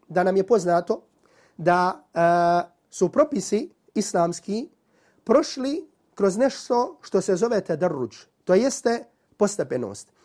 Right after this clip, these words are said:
I zato vidimo, čitajući siru Allahovog poslanika, alejhi salatu vesselam, ili, na primjer, historiju šerijatskog prava, ili također tefsir ili hadijske zbirke, kako određeni propisi nisu došli u obliku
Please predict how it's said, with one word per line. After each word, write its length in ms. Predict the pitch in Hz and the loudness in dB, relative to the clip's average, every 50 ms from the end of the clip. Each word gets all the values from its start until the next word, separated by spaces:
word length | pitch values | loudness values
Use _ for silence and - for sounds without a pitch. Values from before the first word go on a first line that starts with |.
| - _ _ | -20 _ _
I 80 | - 170 | -2 2
zato 480 | 190 269 - - 240 233 240 - - _ _ _ _ - | 2 2 4 4 4 2 2 0 -4 _ _ _ _ -4
vidimo, 600 | 180 233 220 226 208 208 202 196 202 - - _ _ _ _ _ _ | -4 -4 -2 -2 -4 -4 -2 -2 -2 -4 -6 _ _ _ _ _ _
čitajući 760 | - 233 220 - 196 180 185 175 175 - - 180 170 - - _ _ _ _ | -4 -2 -2 0 0 0 0 0 -2 0 -2 -2 -2 -2 -8 _ _ _ _
siru 340 | - - 190 196 220 220 - | -6 -2 0 2 2 2 2
Allahovog 440 | - 180 202 214 185 190 185 - - | 2 2 2 2 2 0 -4 -4 -6
poslanika, 460 | 175 - - 160 180 190 185 - 160 | -8 -8 -6 -4 -4 -4 -4 -4 -4
alejhi 260 | 156 175 180 165 170 | -4 -4 -4 -4 -6
salatu 380 | - - 170 175 170 156 - 165 | -6 -6 -4 -4 -4 -4 -4 -8
vesselam, 380 | 139 - - 165 170 208 269 - _ _ - | -8 -6 -6 -4 -4 -4 -6 -8 _ _ -6
ili, 140 | 285 262 277 | -2 0 0
na 100 | 196 170 | 0 0
primjer, 340 | - 196 202 196 185 - - _ | 0 0 0 0 -2 -6 -8 _
historiju 400 | - 226 - - - 185 165 160 | -8 -8 -6 -4 -4 -4 -2 -4
šerijatskog 560 | - - 180 185 190 170 - - - - - - | -4 -4 -2 0 0 -2 -2 -4 -6 -6 -4 -4
prava, 340 | 160 170 208 254 294 311 - _ _ _ _ _ _ | -2 -2 0 0 -2 -4 -8 _ _ _ _ _ _
ili 300 | - 269 254 220 202 - - _ _ _ | -2 -2 -2 -2 -4 -8 -14 _ _ _
također 500 | - 185 180 202 202 208 175 185 156 139 | -4 -2 0 2 2 4 2 2 0 0
tefsir 420 | - 208 202 - - - 202 196 - | 0 -2 -2 -2 -6 -6 -6 -6 -4
ili 100 | 175 165 | -4 -4
hadijske 500 | 156 170 208 190 202 180 - - 175 156 | -2 -2 -4 -2 -4 -6 -6 -4 -6 -6
zbirke, 440 | 151 151 185 214 226 220 - - 285 - _ _ _ _ _ | -6 -6 -8 -8 -8 -6 -6 -8 -8 -8 _ _ _ _ _
kako 260 | - - 233 - 285 | 0 0 0 0 -2
određeni 640 | 233 226 285 302 294 247 233 214 208 214 208 208 196 | -4 -4 -4 -4 0 0 2 2 2 0 -2 -2 -2
propisi 560 | - 247 269 - 254 214 - - 277 302 277 - _ _ _ - | -2 -2 -2 -2 -4 -6 -4 -4 -4 -4 -6 -8 _ _ _ -4
nisu 420 | 170 196 254 320 311 311 - 262 | -2 0 2 2 0 0 -2 -4
došli 520 | 220 262 294 - - - 247 262 302 349 - _ _ | -4 -4 -4 -6 -6 -8 -6 -6 -6 -8 -12 _ _
u 120 | - 185 | 0 0
obliku 540 | 180 170 185 240 269 - - - 247 254 294 | 0 0 0 -4 -6 -6 -8 -10 -10 -10 -10